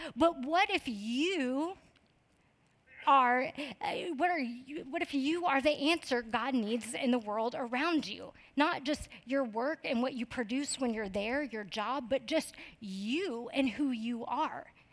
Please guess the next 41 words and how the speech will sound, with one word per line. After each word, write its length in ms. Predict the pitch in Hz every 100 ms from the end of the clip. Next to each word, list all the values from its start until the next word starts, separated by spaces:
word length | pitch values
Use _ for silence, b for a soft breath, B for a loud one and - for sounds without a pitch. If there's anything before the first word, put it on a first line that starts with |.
| b b _ _ _ _ B B -
If 140 | 254
we're 160 | 302 311
putting 320 | - 359 330 -
all 280 | 269 320 320
of 80 |
our 160 | 294 247
best 320 | 220 214 -
work 560 | 220 240 339 196 - - - 202
in 120 | - 254
just 180 | -
our 140 | 214 196
jobs 580 | 180 262 294 277 214 285
and 120 | 226
our 160 | 202 - -
careers, 640 | 233 294 294 214 247 - B B B B _ _ _
when 300 | 233 302 359
do 100 | 392
we 140 | 330 277
become 720 | 254 - - 339 320 269 285 - B
the 80 | 269
sort 240 | - 285 240
of 100 | -
people 320 | - 330 226
that 160 | 240 277
really 420 | 220 254 247 262 -
impact 680 | 320 320 - 240 226 -
and 160 | 285 226
change 340 | - 214 196
the 80 | -
world? 440 | 196 247 285 - -
So 180 | 269 - 277 285 B B _ -
I 320 | 269 302 277 B B 208 -
propose 420 | 302 247 240 240
that 220 | 262 - B B B -
you 160 | 240
get 140 | 240 294
your 140 | 311
eight 160 | 294 262
hours 260 | 240 285
of 80 | 320
sleep 380 | - 208 190 262